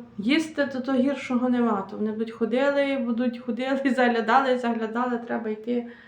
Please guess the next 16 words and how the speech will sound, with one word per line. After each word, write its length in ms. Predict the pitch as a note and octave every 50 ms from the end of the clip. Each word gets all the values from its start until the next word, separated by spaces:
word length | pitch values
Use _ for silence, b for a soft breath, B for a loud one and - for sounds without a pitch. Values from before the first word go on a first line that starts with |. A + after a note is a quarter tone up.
| B B B B B B B B B B _
і 100 | - -
спекти 440 | - - - A#3 A3 - - G3 F3+
насамперед. 680 | E3 - - - - F3 F3 - - - - - - - - -
Так. 340 | - - - - - - - - - - - _ _ _ - _ B B B B B B B B B B -
Далі 260 | B3 B3+ C4 - A#3+
все 200 | - - C4+ B3+
по 100 | - A#3+
порядку. 520 | - - C4 B3 A#3+ G#3+ G#3 G#3 - -
І 20 | B3+
молочко 440 | B3+ C4+ C4+ C#4+ C#4 C#4 - G#3+ G#3
треба 220 | G#3+ G3+ F#3+ F#3+
переробляти. 840 | - G3+ F#3+ F#3+ - G3 F#3+ F#3+ - G#3 G3+ G3 G3 G3 - - A#3+
І 260 | A#3+ - - - B3
так 300 | A#3+ - C#4 C#4+ C#4+ C#4
маю 260 | A#3+ A3 G#3 G3+ G3 F#3+
роботу. 500 | F#3+ F3+ F3+ - G3 G3 F3+ - -